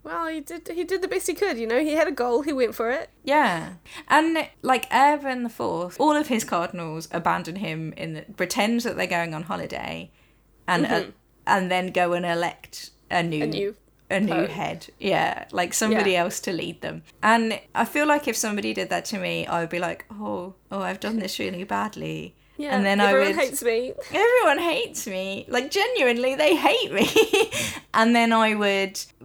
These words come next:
Speaker 2: probably quit. And then, like, he was a rich dude. Just go and live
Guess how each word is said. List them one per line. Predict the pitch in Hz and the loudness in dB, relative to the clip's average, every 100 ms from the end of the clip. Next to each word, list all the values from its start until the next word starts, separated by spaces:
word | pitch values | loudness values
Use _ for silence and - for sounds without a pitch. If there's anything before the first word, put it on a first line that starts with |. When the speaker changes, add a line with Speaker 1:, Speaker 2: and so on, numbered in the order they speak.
| 202 | -16
Speaker 2:
probably | - 226 208 202 196 | 0 0 0 -2 -4
quit. | 185 - 202 143 - | -4 0 0 0 -4
And | 180 170 | -6 -4
then, | 165 165 170 160 - _ | -6 -6 -10 -14 -18 _
like, | 196 175 | -4 -4
he | - 202 233 | -4 -2 0
was | 202 180 | 0 -2
a | 175 | -2
rich | 190 - - | -2 -4 -4
dude. | 190 170 185 - | -4 -4 -6 -14
Just | - 208 | -12 -4
go | 190 | -2
and | 175 175 | -2 -2
live | 170 170 | -4 -6